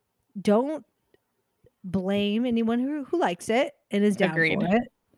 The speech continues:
Speaker 2: Mm-hmm.
Speaker 1: Um, I need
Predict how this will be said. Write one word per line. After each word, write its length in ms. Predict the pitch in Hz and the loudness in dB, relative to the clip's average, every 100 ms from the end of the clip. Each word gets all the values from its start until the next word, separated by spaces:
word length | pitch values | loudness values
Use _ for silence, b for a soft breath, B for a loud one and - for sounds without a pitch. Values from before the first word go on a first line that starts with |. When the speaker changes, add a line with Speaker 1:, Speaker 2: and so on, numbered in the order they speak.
| _ - | _ 6
Speaker 2:
Mm-hmm. 640 | 202 185 170 196 - 190 196 | 10 10 10 6 2 0 4
Speaker 1:
Um, 540 | 196 196 208 208 190 - _ _ | 6 6 6 4 0 -8 _ _
I 720 | - 196 202 208 208 202 202 - _ _ _ _ _ _ 202 | 2 4 8 8 8 8 6 2 _ _ _ _ _ _ 0
need 200 | 208 | 4